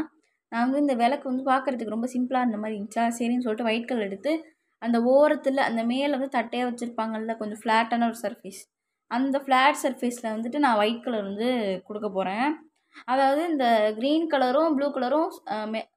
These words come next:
மிக்ஸ் ஆகுற அந்த இடம் இருக்குல்ல, மிக்ஸ் ஆகாது, ஆ, சேர்ற அந்த இடம் வந்துட்டு ஒயிட் கலர் வந்து தடுத்துடணும். அந்த மாதிரி நான் வந்து கொடுக்க போறேன். எல்லாத்தையும் பிரிக்கிறதுலே இருக்கேன், but இருந்தாலும் பரவாயில்ல, அதான் அழகா இருக்கும். அதனால நான் வந்து இந்த மாதிரி ஒரு ரவுண்ட் ப்ரஷ் எடுத்துட்டு அது மாதிரி நான் வந்து கொடுக்க போறேன். இப்போ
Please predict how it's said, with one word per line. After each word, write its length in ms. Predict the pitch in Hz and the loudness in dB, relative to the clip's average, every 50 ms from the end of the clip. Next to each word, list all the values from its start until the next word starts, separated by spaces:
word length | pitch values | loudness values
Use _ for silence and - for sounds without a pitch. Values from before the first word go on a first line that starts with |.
| _ _ _ _ _ | _ _ _ _ _
மிக்ஸ் 320 | _ 254 269 262 - - 359 | _ -6 -6 -6 0 2 2
ஆகுற 200 | 349 339 302 277 | 2 4 4 4
அந்த 260 | 254 240 240 233 220 | 4 4 4 4 2
இடம் 240 | 220 226 247 262 247 | 2 2 2 0 0
இருக்குல்ல, 240 | 220 220 311 330 - | -2 -4 -6 -6 -6
மிக்ஸ் 260 | 214 196 - - - | -8 -10 -10 -4 -2
ஆகாது, 680 | 277 269 247 233 226 214 226 262 339 381 - - - _ _ _ _ _ _ _ | 0 2 2 2 2 2 0 0 -2 -2 -4 -6 -12 _ _ _ _ _ _ _
ஆ, 80 | - 277 269 269 269 262 262 262 262 - | -2 0 2 2 2 2 0 0 0 0
சேர்ற 260 | 302 311 330 339 320 | 2 4 4 4 4
அந்த 220 | 302 277 254 240 | 4 2 2 2
இடம் 280 | 233 220 226 254 262 254 | 0 2 2 2 2 2
வந்துட்டு 340 | 240 220 220 233 - 320 359 403 392 - - _ _ _ _ _ _ | 0 -2 -4 -8 -4 -2 -2 -2 -2 -4 -12 _ _ _ _ _ _
ஒயிட் 300 | 254 269 302 - - - | 0 0 0 0 0 0
கலர் 200 | 311 269 254 233 | 2 2 2 2
வந்து 300 | 233 240 240 302 330 320 | 0 -2 -2 -2 -4 2
தடுத்துடணும். 560 | - 240 233 240 240 - 262 226 220 - - | 2 2 2 2 -2 -2 -2 -2 -2 -4 -4
அந்த 240 | - 214 247 254 247 | -2 0 2 4 4
மாதிரி 200 | 240 247 262 262 | 4 4 2 2
நான் 100 | 254 220 | 0 0
வந்து 160 | 214 220 220 | -2 -4 -6
கொடுக்க 260 | 220 208 208 220 202 | -8 -8 -8 -8 -4
போறேன். 240 | 190 196 190 - - _ | -2 -2 -4 -4 -8 _
எல்லாத்தையும் 340 | - 208 208 208 214 277 262 - | -8 -4 -4 -4 -4 -6 -6 -6
பிரிக்கிறதுலே 440 | 262 269 262 294 277 269 262 277 | -6 -4 -2 -2 -2 0 0 0
இருக்கேன், 380 | 285 262 233 240 247 269 294 269 | 0 -2 -2 -2 0 0 0 0
but 140 | 247 233 - | -2 -2 -4
இருந்தாலும் 340 | 233 233 233 240 262 262 254 | -2 -2 0 0 0 0 -2
பரவாயில்ல, 360 | 233 226 233 233 220 208 196 | -2 0 0 0 2 0 0
அதான் 180 | 202 214 233 | 0 0 -2
அழகா 220 | 220 208 208 208 208 | -2 -4 -4 -4 -4
இருக்கும். 460 | 202 202 - - 202 247 285 277 - _ _ - _ _ _ _ _ | -6 -6 -8 -10 -8 -8 -8 -10 -12 _ _ -20 _ _ _ _ _
அதனால 320 | - 247 247 247 254 277 | -4 -2 0 0 0 0
நான் 160 | 294 269 240 220 | 2 0 0 0
வந்து 160 | 226 240 277 | -2 -2 -2
இந்த 140 | 262 233 226 | -2 -4 -2
மாதிரி 180 | 220 226 254 | -4 -2 -2
ஒரு 120 | 269 233 214 214 | -2 0 0 0
ரவுண்ட் 220 | 226 254 269 262 | 2 2 0 0
ப்ரஷ் 180 | 247 254 247 - | -2 -4 -4 -6
எடுத்துட்டு 580 | 214 202 - - 220 233 294 349 403 - - _ _ _ _ _ _ _ _ _ _ _ _ _ _ | -10 -12 -12 -14 -8 -4 -2 -2 -2 -4 -12 _ _ _ _ _ _ _ _ _ _ _ _ _ _
அது 160 | 240 233 233 | -2 0 2
மாதிரி 220 | 233 220 220 240 254 | 2 2 2 0 0
நான் 100 | 247 220 | -2 -2
வந்து 160 | 208 226 214 | -4 -6 -6
கொடுக்க 240 | - 208 208 - 202 | -8 -10 -8 -8 -6
போறேன். 240 | 196 190 185 185 180 | -4 -4 -4 -4 -6
இப்போ 480 | 185 - 185 190 220 254 294 294 - | -8 -6 -4 -2 -2 -2 -2 -4 -8